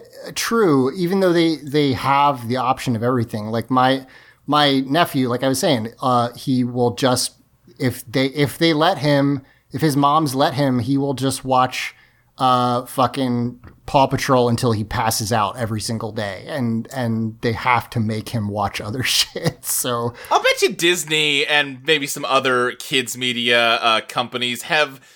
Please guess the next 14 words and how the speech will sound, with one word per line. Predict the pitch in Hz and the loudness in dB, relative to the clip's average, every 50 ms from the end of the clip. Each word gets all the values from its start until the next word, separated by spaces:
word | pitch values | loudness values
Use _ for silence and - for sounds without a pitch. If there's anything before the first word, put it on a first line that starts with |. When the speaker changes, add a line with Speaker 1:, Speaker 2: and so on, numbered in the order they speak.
| _ _ - | _ _ -6
Speaker 2:
some | - - 226 208 185 170 165 190 233 | -2 -2 -2 -2 -2 -6 -10 -6 -2
really | 302 370 381 339 294 254 214 | 2 2 4 4 4 2 2
upsetting, | - 165 160 - - - - - - 190 180 180 175 160 151 147 139 | 2 2 0 0 0 -2 0 2 2 4 4 4 4 4 2 -2 -6
like, | 139 135 131 131 - | -4 -2 -2 -2 -2
psychological | - - - 202 180 175 185 165 156 151 156 156 139 147 135 135 131 | -2 -2 2 2 2 2 2 2 4 4 4 4 2 -2 -4 -2 -2
research | 127 135 139 139 - - 139 127 110 - - | -2 -2 -2 -2 -2 -2 -2 -2 -2 -2 -2
they've | - 123 120 113 | 0 0 0 0
done | 104 135 123 123 123 120 | 0 2 2 2 2 0
to, | 113 131 | -2 -2
like, | 120 120 113 - - - _ _ _ _ - | 0 0 -2 -2 -6 -18 _ _ _ _ -2
engineer | 185 180 175 151 170 170 151 151 147 147 147 139 | -2 -2 0 0 0 0 0 2 2 2 2 2
that | 131 143 135 131 | 2 2 2 2
exact | 123 104 120 120 113 143 139 139 131 - - - | 0 -2 -4 -6 -2 0 2 2 2 0 -2 -2
behavior. | 143 123 117 131 127 120 104 92 101 98 101 113 - | -2 0 2 0 0 0 -2 -4 -6 -6 -6 -6 -6